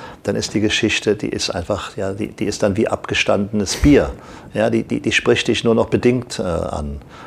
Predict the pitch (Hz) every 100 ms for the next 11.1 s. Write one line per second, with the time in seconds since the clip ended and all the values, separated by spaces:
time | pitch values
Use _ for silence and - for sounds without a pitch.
0 | - 101 104 110 104 110 - 110 107 -
1 | 104 - 104 110 95 - 107 - 123 113
2 | 92 98 90 104 98 95 95 - - -
3 | - 92 92 92 95 - - - 117 120
4 | 120 104 107 104 117 113 95 90 85 117
5 | 120 - 107 101 107 104 101 107 101 104
6 | 92 95 95 87 80 107 120 123 - -
7 | - - - - 127 120 - - 95 -
8 | 104 104 - - - 107 123 123 92 82
9 | - - - - 98 92 - 92 90 -
10 | 92 90 - - - - - - 92 95
11 | 101